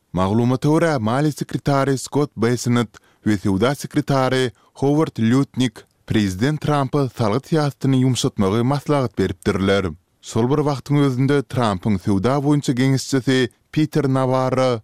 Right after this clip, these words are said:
tersine paşlary saklap galmagy çagyryp,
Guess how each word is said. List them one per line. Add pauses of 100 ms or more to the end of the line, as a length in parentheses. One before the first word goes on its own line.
(140)
tersine (200)
paşlary
saklap
galmagy
çagyryp,